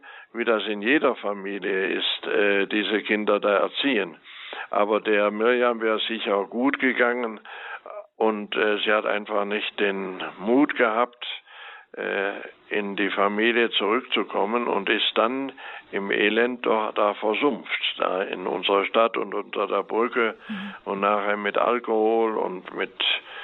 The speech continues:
Speaker 1: mit
Speaker 2: Mhm.
Speaker 1: Ungeziefer unter der Brücke hat's Mäuse und Ratten und, äh, ach Gott, ja,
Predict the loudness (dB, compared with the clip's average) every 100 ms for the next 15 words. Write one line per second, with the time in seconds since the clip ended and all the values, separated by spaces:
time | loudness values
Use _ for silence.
0 | -14 -16 -6 -2 0 4 6 6 2 0
1 | -4 -6 0 0 0 0 0 0 0 0
2 | 2 2 2 0 -4 -10 -8 -6 0 4
3 | 4 2 0 -2 -4 2 2 2 -4 -8
4 | -8 -8 -8 -4 0 2 0 0 -4 -4
5 | -6 -4 -4